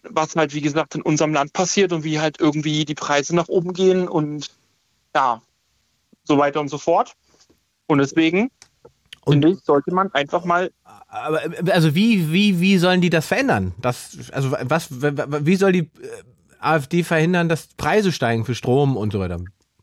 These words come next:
Speaker 1: Ja, indem man mal gewisse Steuern runtersenkt. Indem man nicht einfach,
Speaker 2: Also
Speaker 1: äh,
Speaker 2: Steuersenkung ist so, ist der Gedanke.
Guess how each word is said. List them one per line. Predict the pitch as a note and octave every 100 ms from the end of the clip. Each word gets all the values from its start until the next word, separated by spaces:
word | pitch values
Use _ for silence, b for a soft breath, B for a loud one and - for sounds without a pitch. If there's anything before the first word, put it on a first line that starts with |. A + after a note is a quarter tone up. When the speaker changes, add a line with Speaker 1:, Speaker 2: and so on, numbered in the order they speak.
| _ -
Speaker 1:
Ja, | B2 D#3
indem | F3+ D#3 D3+
man | D3+
mal | D3
gewisse | C#3+ C#3+ C#3 G3+
Steuern | - E3 A#3
runtersenkt. | D#3+ D3 C#3+ C#3+ C3+ - _ _
Indem | - C#3+ D#3
man | E3+
nicht | E3+ -
einfach, | D#3+ D3+ - - -
Speaker 2:
Also | F3+ -
Speaker 1:
äh, |
Speaker 2:
Steuersenkung | - G3+ G#3+ D#3 C3 A2 B2
ist | A2+
so, | A#2
ist | A2 A2+ C3
der | B2
Gedanke. | G#2+ G2+ F2 D#2